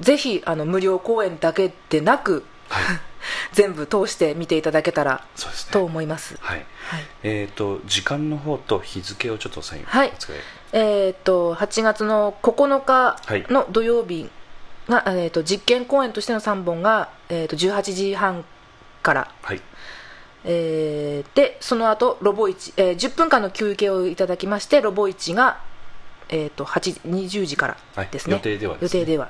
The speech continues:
Speaker 2: はい。
Speaker 1: はい。になります。
Speaker 2: はい。
Speaker 1: で、十日の日曜日が、えー、実験公演の方が十三時三十分から。
Speaker 2: はい。
Speaker 1: で、えー、また休憩いただきまして、ロボ一が予定では十五時から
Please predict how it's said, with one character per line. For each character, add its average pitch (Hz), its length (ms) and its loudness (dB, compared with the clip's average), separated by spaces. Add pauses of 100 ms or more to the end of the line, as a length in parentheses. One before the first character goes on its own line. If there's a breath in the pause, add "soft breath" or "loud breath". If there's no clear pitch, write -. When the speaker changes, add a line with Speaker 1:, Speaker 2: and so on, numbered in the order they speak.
Speaker 2:
は - 120 0
い。 - 20 6
Speaker 1:
は 208 80 6
い。 143 80 -6 (1000)
に 208 120 -2
な 185 100 -2
り 156 60 -4
ま 151 100 -6
す。 - 100 -14 (200 loud breath)
Speaker 2:
は - 60 2
い。 262 40 6
Speaker 1:
で、 262 180 4
十 311 240 4
日 294 260 4
の 277 100 0
日 269 260 -2
曜 285 140 4
日 214 100 -4
が、 262 280 2 (120)
え 165 640 0
ー、 165 40 -14
実 170 100 -4
験 170 240 0
公 170 200 2
演 160 80 -4
の 170 60 -4
方 170 160 -2
が 262 280 0 (400)
十 175 160 2
三 156 240 -2
時 151 220 -4
三 151 200 -2
十 156 100 -2
分 156 200 -4
か 135 120 -2
ら。 127 200 2
Speaker 2:
は - 140 -4
い。 90 80 -6 (540 loud breath)
Speaker 1:
で、 - 260 6
え 175 340 2
ー、 165 40 -6
ま 165 100 -2
た 143 140 0
休 156 180 -4
憩 151 160 -2
い 143 60 -2
た - 80 -6
だ 147 80 -4
き - 100 -6
ま 156 140 -4
し - 80 -6
て、 - 300 6 (260)
ロ 185 120 4
ボ 170 140 4
一 151 180 -4
が 226 220 2 (220)
予 170 100 2
定 160 160 2
で 220 80 6
は 233 140 4
十 143 400 -4
五 180 120 2
時 - 120 -2
か 151 100 0
ら - 160 0